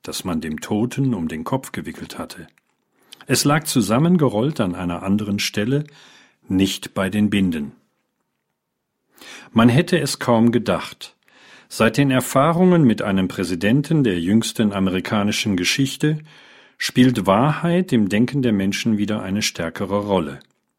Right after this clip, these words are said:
Man hat gesehen, wohin alternative Fakten und postfaktisches Denken führen.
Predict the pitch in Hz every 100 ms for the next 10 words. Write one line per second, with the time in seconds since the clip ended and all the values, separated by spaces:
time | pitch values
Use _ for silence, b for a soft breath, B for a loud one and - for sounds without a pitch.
0 | _ _ _ - 110 92 104 - 101 110
1 | 165 95 90 90 101 98 B B B B
2 | 110 107 117 107 98 - 110 98 - 127
3 | 127 - 95 92 90 82 B B B -
4 | 127 - - - 113 - 104 - - -
5 | 123 139 104 - 87 73 73